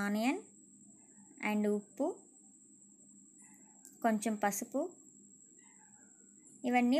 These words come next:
ఒక కుక్కర్లో తీసుకోవాలి, క్లీన్ చేసి పెట్టుకోవాలి. ముందుగా మటన్ని హాఫ్ కేజీ తీసుకున్నాను, క్లీన్ చేసి పెట్టుకొని ఇలా కుక్కర్లో తీసుకున్నాను. One onion and పచ్చిమిర్చి,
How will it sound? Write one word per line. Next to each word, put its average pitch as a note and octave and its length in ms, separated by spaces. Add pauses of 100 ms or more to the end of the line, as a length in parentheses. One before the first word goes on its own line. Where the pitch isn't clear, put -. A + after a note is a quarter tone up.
ఒక C4+ 140
కుక్కర్లో B3 460
తీసుకోవాలి, G#3 520
క్లీన్ C4 300
చేసి G#3+ 240
పెట్టుకోవాలి. G3+ 440 (100)
ముందుగా G#3+ 320 (120)
మటన్ని A3 460 (720)
హాఫ్ G#3 260
కేజీ G#3+ 320
తీసుకున్నాను, G3+ 560 (100)
క్లీన్ G#3 300
చేసి G3+ 180 (140)
పెట్టుకొని G#3+ 480 (1040)
ఇలా G#3+ 120 (100)
కుక్కర్లో A3 340 (100)
తీసుకున్నాను. F#3+ 640 (500)
One G3 220
onion A3+ 340 (400)
and G3 200 (100)
పచ్చిమిర్చి, G3+ 680